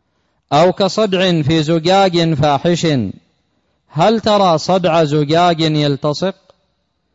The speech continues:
كحمار السوء إن أقضمته رمح الناس وإن جاع نهق، وإذا جالسته في مجلس أفسد المجلس منه بالخرق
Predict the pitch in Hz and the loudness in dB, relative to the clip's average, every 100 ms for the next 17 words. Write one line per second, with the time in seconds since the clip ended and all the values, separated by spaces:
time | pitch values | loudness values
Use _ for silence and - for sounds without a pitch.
0 | _ _ _ _ 151 156 170 190 202 202 | _ _ _ _ -2 0 0 2 2 0
1 | 175 - 214 208 165 - 160 175 170 165 | -2 -2 0 2 0 -2 -2 -2 -2 -2
2 | 160 156 143 147 143 180 147 - _ _ | -2 0 0 0 0 0 -4 -10 _ _
3 | _ _ _ _ - 143 185 208 190 196 | _ _ _ _ -8 0 2 2 0 0
4 | 196 202 214 185 - 151 120 123 151 165 | 0 0 0 -2 0 0 -2 -2 -2 0
5 | 156 147 160 151 139 139 156 165 160 - | 0 0 0 0 0 0 0 0 -2 -6
6 | _ _ _ _ _ _ _ _ _ _ | _ _ _ _ _ _ _ _ _ _
7 | _ _ _ _ _ _ _ - 165 190 | _ _ _ _ _ _ _ -2 2 2
8 | 202 214 202 214 214 226 - 208 190 185 | 2 2 2 0 0 -2 -2 0 2 0
9 | 165 170 165 151 160 175 170 143 101 90 | 0 0 0 -2 -2 -2 0 -2 -2 -8
10 | _ _ _ _ _ _ _ - 175 - | _ _ _ _ _ _ _ -4 -2 -2
11 | 185 170 175 160 180 170 170 160 139 151 | -2 0 0 2 0 -2 0 -2 0 -2
12 | 151 165 151 147 139 127 113 151 160 139 | 0 0 0 -2 -2 -4 -2 -2 0 -2